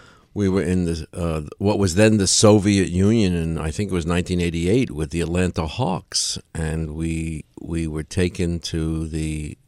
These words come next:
second city of, uh, Lithuania, Kaunas, which is the home to Arvydas Sabonis and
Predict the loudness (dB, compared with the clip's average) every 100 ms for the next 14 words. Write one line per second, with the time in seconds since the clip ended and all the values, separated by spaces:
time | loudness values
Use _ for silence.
0 | -8 -6 -4 -4 -6 -2 -2 -2 -4 -2
1 | 0 0 0 -4 -8 -8 -8 -8 -8 -6
2 | -4 -6 -4 -2 -2 -2 -6 -10 -6 -2
3 | 0 0 -4 -8 -8 -10 -10 -8 -8 -8
4 | -8 -4 -4 -4 -8 -12 -14 -10 -10 -6
5 | -6 -6 -8 -10 -10 -10 -10 -12 -12 -12
6 | -12 -16